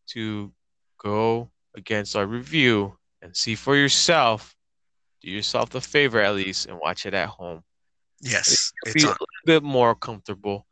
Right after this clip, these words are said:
Speaker 2: Right. It's on H B O Max, like, uh, John mentioned. And, uh,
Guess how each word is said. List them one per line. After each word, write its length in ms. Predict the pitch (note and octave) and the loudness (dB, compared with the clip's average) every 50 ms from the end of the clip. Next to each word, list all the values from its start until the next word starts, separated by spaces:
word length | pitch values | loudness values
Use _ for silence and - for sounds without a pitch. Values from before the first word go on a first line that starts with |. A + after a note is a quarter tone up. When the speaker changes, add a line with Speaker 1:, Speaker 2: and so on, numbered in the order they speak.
| _ - _ _ _ _ _ _ _ _ _ _ _ _ _ _ _ _ _ _ _ _ _ A#2 | _ -20 _ _ _ _ _ _ _ _ _ _ _ _ _ _ _ _ _ _ _ _ _ -6
Speaker 2:
Right. 160 | A#2+ - - - _ _ _ _ - | -4 -4 -4 -8 _ _ _ _ -4
It's 180 | A#2 B2 - | 0 4 6
on 120 | E3+ E3+ E3+ | 6 8 8
H 200 | F#3 F3+ - - | 8 6 6 6
B 100 | G3 F#3+ | 6 6
O 100 | F#3+ F3+ | 6 6
Max, 380 | E3+ D#3+ D3 C#3+ D3 C#3+ - - | 6 6 8 8 8 6 4 0
like, 200 | B2 A#2+ A#2 G#2+ _ _ - | 0 -2 -2 -4 _ _ -2
uh, 200 | A2 G#2+ G2+ G2 | 0 0 0 0
John 260 | G2 - A2+ A#2 A#2 | 0 -2 -4 -4 -4
mentioned. 360 | A2+ A2+ G#2+ - - A2 A2 - _ _ - - - - - - _ _ - | -6 -4 -2 -4 -4 -4 -8 -16 _ _ -20 -20 -20 -20 -20 -20 _ _ -6
And, 440 | G#2 G#2 G#2 G2+ G2+ G2+ G2 F#2+ A2+ - - - | -2 0 0 0 0 0 -2 -6 -8 -8 -6 -2
uh, 480 | G2+ G2 F#2+ F#2+ F2+ F2+ F2 F2 F2 | 0 2 2 4 4 2 2 2 0